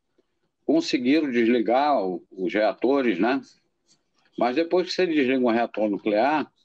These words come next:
você continua a ter, é, o processo normal que ocorre em combustível irradiado, que ele continua a produzir calor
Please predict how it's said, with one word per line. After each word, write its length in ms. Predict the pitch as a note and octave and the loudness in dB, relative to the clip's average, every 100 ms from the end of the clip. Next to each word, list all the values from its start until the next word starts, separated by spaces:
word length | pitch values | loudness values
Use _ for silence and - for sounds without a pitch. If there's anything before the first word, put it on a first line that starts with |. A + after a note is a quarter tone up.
| _ _ _ _ _ _ _ _ _ _ | _ _ _ _ _ _ _ _ _ _
você 300 | G2 G2+ - | -4 -2 -2
continua 560 | - B2+ - C#3 C#3+ F3 | -2 -2 2 2 2 0
a 20 | |
ter, 680 | - C3+ C#3 D#3+ F3 F3+ - | 0 2 4 4 2 0 -2
é, 560 | B2 C3 C3+ D3 D#3 D#3 - | 0 2 2 2 0 -2 -4
o 140 | C3+ | -4
processo 580 | D3+ D3 - C#3+ C#3 D#3+ | -2 -2 0 -2 0 2
normal 800 | F3+ D#3 C#3+ B2 C#3 E3 A#2 - _ _ _ _ _ _ | 2 2 2 2 2 2 0 -6 _ _ _ _ _ _
que 80 | - | -4
ocorre 440 | C#3+ - A#2+ C3 D3+ | -2 0 2 2 2
em 140 | E3+ | 2
combustível 560 | E3+ E3+ D#3 - D3 C#3+ | 2 0 0 0 0 2
irradiado, 680 | D#3 E3+ F3+ D#3 G2 F2 - | 2 2 2 2 -2 -6 -2
que 80 | |
ele 160 | A#2 A#2+ | 0 0
continua 480 | D#3 D3+ D#3+ C#3 C#3 | -2 -2 0 2 2
a 20 | |
produzir 400 | D#3+ E3 E3 E3 | 2 2 2 0
calor 640 | F3+ E3 D3 F3 G#3 E3 | 2 2 4 4 2 0